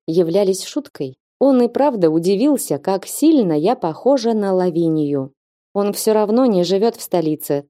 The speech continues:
так что конкуренцию вам не составит. А проблем с деньгами не возникнет",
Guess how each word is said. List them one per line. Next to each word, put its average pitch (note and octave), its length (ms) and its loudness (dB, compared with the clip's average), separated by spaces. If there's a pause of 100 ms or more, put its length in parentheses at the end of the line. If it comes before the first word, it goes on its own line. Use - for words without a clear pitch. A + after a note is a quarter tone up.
так D3+ 180 -6
что D#3+ 300 -2
конкуренцию E3+ 760 0
вам D#3 240 -2
не E3 80 0
составит. E3 680 -6 (160)
А A3 100 0
проблем A#3+ 420 2
с A#3+ 60 0
деньгами A3 520 2
не B3 160 2
возникнет", A#3+ 680 -2